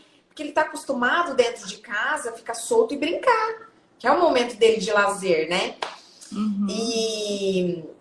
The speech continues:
Speaker 1: na hora que eu comecei a passar o conteúdo pra ele, ele não parava, não focava. Eu falava, "Meu Deus, não vai dar certo."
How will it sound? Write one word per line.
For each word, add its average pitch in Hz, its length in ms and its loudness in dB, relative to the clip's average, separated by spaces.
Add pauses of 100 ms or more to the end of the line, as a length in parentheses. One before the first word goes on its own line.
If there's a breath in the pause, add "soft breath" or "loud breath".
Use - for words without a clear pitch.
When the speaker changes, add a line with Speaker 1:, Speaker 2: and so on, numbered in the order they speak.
(140)
Speaker 1:
na 226 140 4
hora 247 120 6
que 254 60 -2
eu 277 80 4
comecei 285 540 2
a 311 60 2
passar 277 260 -2
o 262 40 -2
conteúdo 262 300 0
pra 262 160 4
ele, 262 280 8
ele 247 140 6
não 277 220 -6
parava, 240 640 0
não 254 220 -4
focava. 214 800 -6
Eu 214 60 -20
falava, 214 300 -4
"Meu 220 180 -10
Deus, 226 260 -4
não 220 60 -20
vai 214 160 -2
dar 214 120 -4
certo." 214 800 2